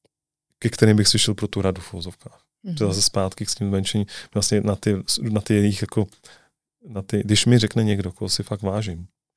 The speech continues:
Speaker 1: já se chovám jako imbecil, tak mě to zamrzí, to je jasný. Ale když mi to říkají lidi, ke kterým bych nešel,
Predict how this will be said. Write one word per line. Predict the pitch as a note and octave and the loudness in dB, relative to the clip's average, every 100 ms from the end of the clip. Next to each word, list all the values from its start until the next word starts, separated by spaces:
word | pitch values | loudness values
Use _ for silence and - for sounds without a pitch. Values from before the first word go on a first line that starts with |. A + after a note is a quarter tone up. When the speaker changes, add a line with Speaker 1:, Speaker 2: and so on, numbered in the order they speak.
| _ - | _ -4
Speaker 1:
já | |
se | G2+ A#2 | -2 -2
chovám | - G2+ G2 | -4 -4 -4
jako | F#2+ G2 | -4 -4
imbecil, | G2 A2+ - F#2 F2 _ _ _ _ _ _ _ _ _ _ _ _ | -2 -2 -4 -8 -12 _ _ _ _ _ _ _ _ _ _ _ _
tak | - G2+ - | -6 -4 0
mě | F#2 | -2
to | F#2+ | -2
zamrzí, | F2 E2+ E2 E2 | -4 -6 -10 -12
to | - - | -16 -14
je | |
jasný. | F2 - G#2+ G2+ _ _ _ _ _ | -6 -8 -8 -20 _ _ _ _ _
Ale | G#2 | -4
když | F#2+ | -2
mi | G2+ | -4
to | G#2 | -4
říkají | F#2+ F#2 G2 | -4 -2 -2
lidi, | F#2 F2+ | -2 -4
ke | F#2 | -6
kterým | F2+ - F#2+ | -8 -6 -6
bych | F#2+ F2+ | -6 -6
nešel, | F#2 - G2 F2 | -8 -10 -12 -12